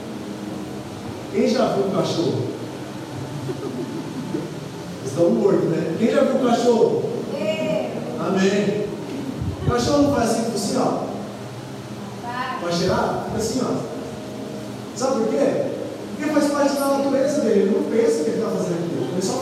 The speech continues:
Speaker 1: faz. Não é? O cachorro late por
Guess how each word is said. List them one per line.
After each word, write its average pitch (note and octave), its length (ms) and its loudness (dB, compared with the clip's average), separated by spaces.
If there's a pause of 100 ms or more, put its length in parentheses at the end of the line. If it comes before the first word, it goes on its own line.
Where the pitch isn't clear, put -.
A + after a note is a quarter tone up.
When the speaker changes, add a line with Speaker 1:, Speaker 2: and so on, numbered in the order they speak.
(120)
Speaker 1:
faz. G#3 360 0 (1300)
Não G3+ 160 4
é? - 380 2 (1120)
O - 80 -6
cachorro D#4+ 400 6
late - 360 4
por F4 80 2